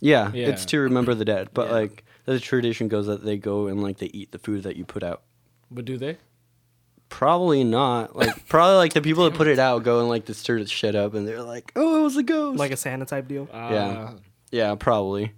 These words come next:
Speaker 2: That's cool, though. Well, okay, so now, <sighs> like, I've never had any of these, like, ghost or paranormal, um,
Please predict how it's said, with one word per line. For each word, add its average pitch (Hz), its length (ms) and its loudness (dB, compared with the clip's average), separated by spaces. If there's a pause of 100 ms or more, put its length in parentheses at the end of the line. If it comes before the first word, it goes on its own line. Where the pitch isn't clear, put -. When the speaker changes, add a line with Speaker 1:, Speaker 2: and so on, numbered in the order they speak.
Speaker 2:
That's 175 220 -10
cool, 120 300 -14
though. 113 240 -16 (340)
Well, 190 280 -2 (440)
okay, 160 300 -2 (240)
so - 140 -10
now, 196 440 0 (440)
<sighs> - 440 -20
like, 165 280 -4 (380)
I've 202 380 4
never 196 320 0
had 156 480 -2 (100)
any 165 220 -4
of 160 60 -6
these, 156 240 -4
like, 139 240 -2
ghost 131 460 -4
or 127 200 -6 (220)
paranormal, 139 580 -6 (260)
um, 123 560 -4